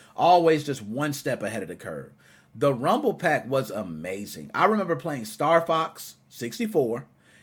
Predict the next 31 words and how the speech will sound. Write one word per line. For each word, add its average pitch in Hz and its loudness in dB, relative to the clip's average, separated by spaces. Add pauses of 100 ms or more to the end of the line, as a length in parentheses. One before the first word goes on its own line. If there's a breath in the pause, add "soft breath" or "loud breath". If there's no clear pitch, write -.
(140 soft breath)
and 135 -4
having 175 0
that 151 2
Rumble 165 2
Pack 160 2
shake 165 0
when 135 -6
certain 139 0
planes 143 -4
would 139 -4
come 147 0
by 147 2
or 131 -2
different 143 -4
things, 139 -6
and 110 -6
you 175 -8
got 139 -2
that - -6
feeling. - 2
You 208 0
really 285 4
did. 381 0
That 165 0
was 214 -4
the 185 0
first 226 0
time 196 0
I 160 0
realized 151 0
that 127 -6